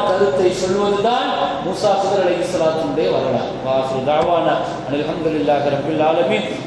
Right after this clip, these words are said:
அல்லாஹும்ம தகப்பல் மின்னா ஸலாத்தனா وصيامنا وقيامنا وركوعنا وسجودنا وتضرعنا وتخشعنا، وتمم تقصير أعمالنا،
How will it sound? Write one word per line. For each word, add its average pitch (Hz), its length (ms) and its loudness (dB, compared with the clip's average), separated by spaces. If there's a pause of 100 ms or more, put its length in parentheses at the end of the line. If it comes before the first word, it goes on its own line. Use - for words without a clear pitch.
அல்லாஹும்ம 156 500 2
தகப்பல் 151 460 0
மின்னா 151 300 0 (160)
ஸலாத்தனா 151 580 2 (320)
وصيامنا 156 680 2 (100)
وقيامنا 147 680 2
وركوعنا 156 720 0 (100)
وسجودنا 160 760 0 (300)
وتضرعنا 165 880 2
وتخشعنا، 151 960 0 (320)
وتمم 160 500 0
تقصير 165 420 0
أعمالنا، 151 540 2